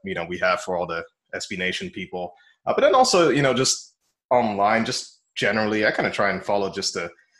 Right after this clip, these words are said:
general temperature of conversation, um, in the football world, but specifically about internationals. And, you know, this has been,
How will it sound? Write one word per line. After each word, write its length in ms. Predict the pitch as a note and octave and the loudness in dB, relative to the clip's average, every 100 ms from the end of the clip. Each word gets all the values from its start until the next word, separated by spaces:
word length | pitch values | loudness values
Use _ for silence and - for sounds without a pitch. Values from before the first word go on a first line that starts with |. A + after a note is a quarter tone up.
| _ _ - D#3 | _ _ -14 0
general 280 | E3 B2+ | 2 2
temperature 600 | - - D3 A#2 A2+ A#2+ G#2 | 2 -2 -2 -2 -2 0 0
of 80 | |
conversation, 800 | - G#2 F#2+ - G2+ - G2+ G2 | 0 -4 -2 -4 -2 -2 -4 -6
um, 640 | B1 F#2+ F#2 F#2 F#2 F#2 E2+ _ _ - | -6 -4 -2 -2 -6 -14 -18 _ _ -8
in 100 | G2+ | -8
the 80 | F2 | -6
football 400 | E2+ F#2 F2+ F2+ | -6 -4 -4 -2
world, 220 | F#2 F#2+ | -4 0
but 220 | - - | 0 0
specifically 560 | - C3 B2+ G#2 G#2 G2 | -4 -2 -2 -2 -2 -2
about 220 | F#2 F#2 | 0 -2
internationals. 840 | F2+ F#2 F2+ F2+ - F2 F2 - - - - - | -4 -6 -4 -4 -4 -8 -8 -10 -14 -20 -20 0
And, 360 | B2+ B2+ B2 A#2+ _ _ _ | 2 4 2 -2 _ _ _
you 140 | C3+ C3 | 0 2
know, 140 | A#2 | 2
this 600 | F#2 C3+ D3+ - - - - | 2 2 2 2 0 -4 -4
has 260 | A2+ G#2+ F2+ | -2 0 -2
been, 480 | G#2 G2+ F#2+ F2 | -2 -2 -4 -8